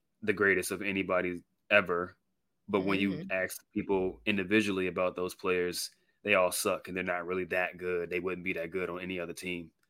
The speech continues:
Speaker 2: Mm-hmm.
Speaker 1: It's just loop-, consistent loophole, hopping through, moving the goalposts, all that, all that jazz.
Speaker 2: Yeah, for sure.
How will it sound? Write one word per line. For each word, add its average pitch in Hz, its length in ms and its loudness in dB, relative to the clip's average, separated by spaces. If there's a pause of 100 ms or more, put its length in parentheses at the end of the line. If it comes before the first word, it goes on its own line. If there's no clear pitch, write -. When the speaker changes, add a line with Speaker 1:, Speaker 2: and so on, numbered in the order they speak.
(420)
Speaker 2:
Mm-hmm. 175 520 -8 (140)
Speaker 1:
It's 104 140 -4
just 107 200 -2 (100)
loop-, 123 320 0
consistent 120 540 -2
loophole, 90 720 -2 (840)
hopping 95 340 -2
through, 90 320 0
moving 90 300 -4
the 90 60 -4
goalposts, 87 600 -4
all 85 140 -8
that, 85 180 -8 (160)
all 80 140 -16
that 82 160 -14 (200)
jazz. 80 520 -16 (760)
Speaker 2:
Yeah, 170 360 -2 (100)
for 151 120 -4
sure. 90 440 -10